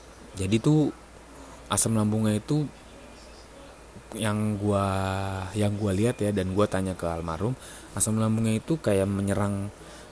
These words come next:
kayak apa ya, kayak, kayak sesak napas gitu.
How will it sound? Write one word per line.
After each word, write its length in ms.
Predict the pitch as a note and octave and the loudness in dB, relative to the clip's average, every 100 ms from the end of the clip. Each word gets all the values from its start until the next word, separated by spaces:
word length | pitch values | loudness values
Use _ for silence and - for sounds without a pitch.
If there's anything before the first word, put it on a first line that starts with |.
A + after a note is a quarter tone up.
| - | -8
kayak 280 | G#2 G2+ G2+ A2 | 0 2 2 0
apa 200 | - D3 | -2 -2
ya, 140 | F#2 - - - - - - | -2 -4 -8 -6 -2 -2 0
kayak, 400 | A2 G#2+ G#2+ G2 - - - - - - | 0 -2 -2 -4 -10 -20 -20 -18 -18 -12
kayak 280 | G#2+ A2 A2 A2 | -8 -6 -4 -2
sesak 280 | - - B2 | 2 2 2
napas 520 | A2 - A2 - - | -2 -2 -2 -2 -4
gitu. 280 | F2 - | -8 -10